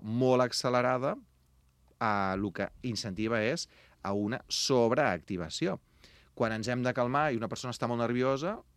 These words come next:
una primera consigna quina és? Respira lent i profundament. No? Per tant, estem calmant i regulant el nostre sistema nerviós, el nostre estat emocional.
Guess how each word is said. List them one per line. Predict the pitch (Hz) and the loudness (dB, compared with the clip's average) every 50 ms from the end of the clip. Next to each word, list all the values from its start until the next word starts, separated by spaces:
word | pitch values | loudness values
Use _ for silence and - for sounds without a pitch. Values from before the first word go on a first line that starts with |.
| _ _ | _ _
una | 120 117 117 113 | -4 -2 -2 0
primera | - 117 117 117 117 110 117 | 0 0 0 0 0 0 0
consigna | 113 117 107 - 127 135 139 | -2 -2 -4 -4 -6 -8 -6
quina | 143 143 135 120 | -6 -6 -4 -4
és? | 104 92 80 - - - - - _ _ _ _ _ _ _ _ _ _ - _ - | -4 -4 -6 -6 -8 -10 -10 -12 _ _ _ _ _ _ _ _ _ _ -20 _ -14
Respira | - 92 90 87 - - - - 120 123 139 131 135 127 | -12 -10 -8 -8 -8 -8 -6 -4 -4 -2 -2 -2 -2 -2
lent | 127 127 127 135 139 139 147 147 147 143 143 143 139 | -2 -2 -2 -2 -2 -4 -6 -6 -6 -6 -6 -8 -8
i | 139 127 | -8 -8
profundament. | 123 127 120 - - 123 113 113 101 95 92 90 82 80 80 78 - _ - _ _ _ _ - _ - | -8 -10 -10 -10 -8 -8 -8 -6 -6 -6 -6 -6 -8 -10 -12 -14 -18 _ -20 _ _ _ _ -20 _ -14
No? | - 117 139 | -12 -12 -10
Per | - 87 - | -10 -12 -12
tant, | - 90 101 120 123 - | -10 -10 -10 -10 -10 -14
estem | - - - 92 95 - | -16 -14 -12 -12 -12 -6
calmant | - 110 101 92 92 98 110 123 120 | -4 -4 -2 -2 -2 -2 -2 -2 -2
i | 107 | -4
regulant | 98 101 98 95 95 95 92 85 | -4 -4 -4 -4 -4 -4 -6 -8
el | 85 - | -8 -8
nostre | 101 95 - - 107 | -8 -8 -8 -8 -10
sistema | - - - - - 113 110 | -10 -10 -8 -8 -8 -6 -6
nerviós, | 104 87 87 117 143 139 - - - - - - - | -6 -4 -4 -4 -4 -4 -6 -10 -20 -20 -20 -20 -16
el | - 95 | -12 -10
nostre | 101 127 - - - 170 - _ - | -10 -10 -8 -8 -8 -10 -10 _ -10
estat | - 104 - - - _ - 135 - - - | -8 -8 -8 -10 -6 _ -2 -2 -2 -2 -4
emocional. | 104 98 95 90 - - 80 73 71 67 - | -4 -6 -6 -8 -10 -10 -12 -14 -14 -16 -20